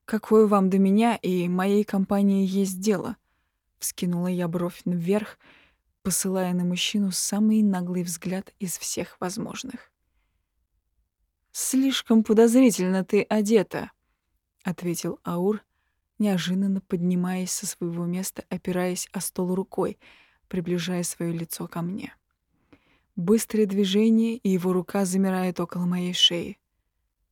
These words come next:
Каст среагировал моментально, перехватывая парня за запястье.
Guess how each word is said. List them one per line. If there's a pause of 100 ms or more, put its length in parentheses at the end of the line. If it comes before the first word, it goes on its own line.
(180)
Каст
среагировал
моментально, (420)
перехватывая (260)
парня
за
запястье.